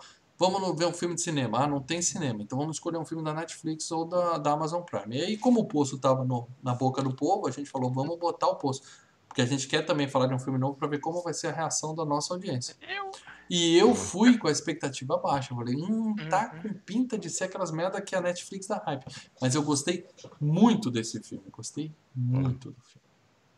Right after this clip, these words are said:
Speaker 3: O, ele tá com o nome da empresa dele aqui, mas é o Maurício, que tá aqui também, nosso
Speaker 1: É
Speaker 3: xará,
Speaker 1: xará.
Speaker 3: né? Xará do Mal, que ele falou assim, "Que ótimo!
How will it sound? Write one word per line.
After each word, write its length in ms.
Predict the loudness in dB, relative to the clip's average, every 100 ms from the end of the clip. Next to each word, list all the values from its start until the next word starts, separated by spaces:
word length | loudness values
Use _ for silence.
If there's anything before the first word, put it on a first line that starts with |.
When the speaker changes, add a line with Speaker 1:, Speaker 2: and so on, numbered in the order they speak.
| _ _ _ -10 -10 -10 -14 4
Speaker 3:
O, 1300 | 10 12 12 12 12 12 10 10 10 10 10 6 2 -4 0
ele 120 | 4
tá 120 | 4
com 120 | 4
o 40 | 6
nome 180 | 8 8
da 120 | 8
empresa 320 | 8 8 8
dele 160 | 8 6
aqui, 200 | 6 4
mas 200 | 4 8
é 440 | 8 10 10 8
o 100 | 8
Maurício, 460 | 10 10 10 6 0
que 60 | 0
tá 80 |
aqui 120 | -2 0
também, 240 | 0 2
nosso 220 | 2 0
Speaker 1:
É 20 |
Speaker 3:
xará, 300 | 0 4 6
Speaker 1:
xará. 320 | 4 0 0 0
Speaker 3:
né? 60 | -2 _ _ _ _ _ 0
Xará 120 | 2
do 100 | 6
Mal, 260 | 8 8 8
que 100 | 6
ele 60 |
falou 120 | 8 8
assim, 220 | 6 0 -4 -8
"Que 180 | 6 12
ótimo! 520 | 12 10 2 -4 -6